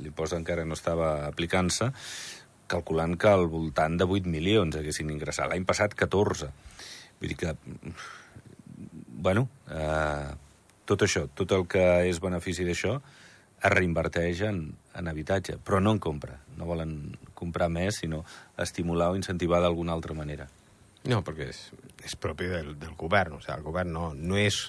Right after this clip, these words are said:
Speaker 2: un gestor immobiliari. Eh, i no és el seu negoci ni el seu, mm, tarannà administratiu. Amb això ho fa la gent que es guanya la vida, amb això,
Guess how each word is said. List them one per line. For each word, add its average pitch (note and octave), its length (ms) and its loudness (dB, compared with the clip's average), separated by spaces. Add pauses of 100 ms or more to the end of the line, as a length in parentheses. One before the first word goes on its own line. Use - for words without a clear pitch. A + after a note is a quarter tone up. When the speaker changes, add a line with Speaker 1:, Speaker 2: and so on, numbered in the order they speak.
(220)
Speaker 2:
un A2 160 -2
gestor F#2+ 320 0
immobiliari. F#2+ 640 0 (640)
Eh, A2+ 320 -8 (400)
i F2 160 0
no G2 80 4
és G2+ 160 4
el G2 80 0
seu F2+ 160 0
negoci G2+ 400 2
ni G#2 160 2
el D#2+ 80 -2
seu, E2+ 320 0 (800)
mm, - 960 -14
tarannà F#2 400 0
administratiu. F2 720 0 (520)
Amb D2+ 140 -4
això - 180 -2 (160)
ho - 160 -4
fa D#2+ 400 2
la F#2 160 -2
gent D#2 480 -2 (400)
que - 140 -6
es - 20 -4
guanya E2 240 2
la D2 140 -4
vida, B2+ 180 6
amb F2+ 140 2
això, - 180 -4